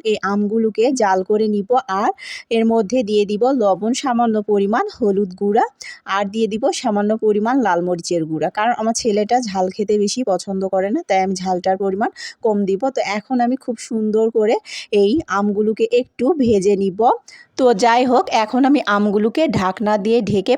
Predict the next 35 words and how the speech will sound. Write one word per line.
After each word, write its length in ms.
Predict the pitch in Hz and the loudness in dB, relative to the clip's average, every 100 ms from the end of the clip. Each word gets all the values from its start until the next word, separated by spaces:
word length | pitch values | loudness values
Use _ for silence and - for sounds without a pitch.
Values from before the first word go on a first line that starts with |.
| - | 0
পাঁচ 200 | 190 196 | -2 0
মিনিটের 400 | 202 202 196 226 | -2 -2 2 2
মতো 320 | 214 208 196 214 427 - - | 2 0 0 0 0 -4 -8
জাল 240 | 196 214 196 | 0 2 2
করে 200 | 196 220 214 | 2 2 2
নিব। 200 | 208 196 254 | 0 0 0
তো 120 | 247 | 0
পাঁচ 260 | 233 196 196 | 0 0 0
মিনিট 220 | 214 220 - | -2 -4 0
পর 140 | 233 | -2
দেখতেই 360 | 208 196 190 240 | 0 -2 0 0
পাচ্ছেন 360 | 240 220 - 240 | 2 0 0 -4
আম 200 | 185 190 202 | -2 -2 -2
থেকে 260 | 240 226 226 | -4 -2 -4
কিন্তু 340 | 226 220 214 262 | -2 -4 0 -2
অনেকগুলো 480 | 214 208 202 208 214 330 | 0 0 0 0 0 0
পানি 240 | 208 190 | 0 0
বের 200 | 196 202 214 | 2 2 2
হয়ে 200 | 220 196 | 0 0
গিয়েছে। 420 | 190 202 196 285 453 - - - - 208 | 0 0 0 0 0 -2 -14 -14 -6 -4
এখন 240 | 214 254 240 | -2 -2 0
আমি 240 | 214 240 403 - - | 2 0 -2 -8 -10
আবার 320 | - 208 214 220 | -2 0 2 2
এর 180 | 220 220 | 2 0
মধ্যে 420 | 214 214 196 240 240 427 - - | 2 0 0 0 0 -2 -10 -2
পরিমাণ 380 | 226 220 220 220 | 2 2 2 0
মতো 260 | 220 214 285 | 0 0 -2
চিনি 280 | 320 220 208 | -2 -2 0
দিয়ে 160 | 202 196 | 0 0
দিব। 140 | 196 - 190 | 0 -2 0
আমটা 360 | 196 214 254 247 | -2 0 0 0
একটু 300 | 214 - - 277 | -2 -4 -4 -4
সিদ্ধ 300 | - 196 190 | -2 -2 0
করে 240 | 240 240 233 | 0 2 2
নেবেন, 280 | 233 214 | 0 0